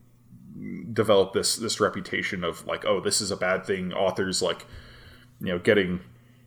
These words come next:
too far up their ass with, uh, with their language or whatever. Like,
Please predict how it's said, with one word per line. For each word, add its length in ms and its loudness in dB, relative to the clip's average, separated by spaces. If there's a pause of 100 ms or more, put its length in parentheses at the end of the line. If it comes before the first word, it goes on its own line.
(160)
too 160 0
far 300 8
up 140 2
their 180 6
ass 360 2
with, 240 -2
uh, 360 4
with 160 -4
their 120 2
language 480 2
or 80 2
whatever. 560 2
Like, 240 -4